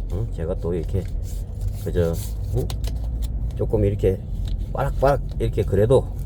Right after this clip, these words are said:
어, 챙기고, 어, 다독거려가지고, 어, 저한테 얼마나 고마운 사람입니까? 그래서, 어, 맛있는 태백 닭갈비를 좀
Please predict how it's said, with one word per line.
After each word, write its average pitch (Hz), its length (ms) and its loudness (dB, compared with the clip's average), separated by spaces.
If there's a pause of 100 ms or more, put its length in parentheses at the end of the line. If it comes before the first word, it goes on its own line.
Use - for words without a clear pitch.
(140)
어, 71 500 -2
챙기고, 107 520 2 (840)
어, - 360 -4
다독거려가지고, 110 800 2 (300)
어, 117 100 -2
저한테 135 340 2
얼마나 151 240 4
고마운 120 360 4
사람입니까? 80 800 0 (1600)
그래서, 82 340 2 (760)
어, 65 440 -2
맛있는 113 460 0
태백 127 360 0
닭갈비를 92 500 0
좀 87 240 -2